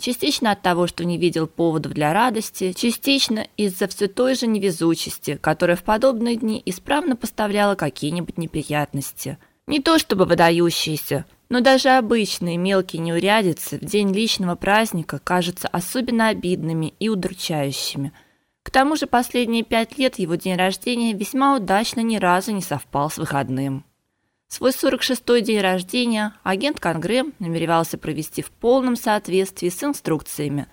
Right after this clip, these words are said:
то есть погрузить в машину демонтированную контролку и чинно-благородно двигаться к точке эвакуации. Правда, вечером седьмого мая, аккурат перед этой великой датой, планы пришлось немного скорректировать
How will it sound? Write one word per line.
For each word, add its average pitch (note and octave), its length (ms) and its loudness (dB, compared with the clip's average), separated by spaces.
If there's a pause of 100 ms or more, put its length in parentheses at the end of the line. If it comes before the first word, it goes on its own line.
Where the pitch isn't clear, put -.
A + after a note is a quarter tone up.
(220)
то C4+ 160 4
есть B3 200 0
погрузить A3+ 500 0
в - 40 -10
машину F#3+ 400 0
демонтированную E3+ 800 0
контролку A3 800 0 (100)
и A3 100 -4
чинно-благородно A3+ 960 0
двигаться F#3 500 -2
к - 80 -16
точке - 360 -2
эвакуации. C#3+ 840 -4 (400)
Правда, A#3 280 4
вечером B3 380 0
седьмого A#3 440 0
мая, B3 460 2
аккурат G3 460 0
перед F#3 220 2
этой F#3+ 220 0
великой F3 380 -2
датой, E3+ 520 0 (400)
планы B3 340 6
пришлось B3 480 0
немного E3 380 -2
скорректировать F3 840 -4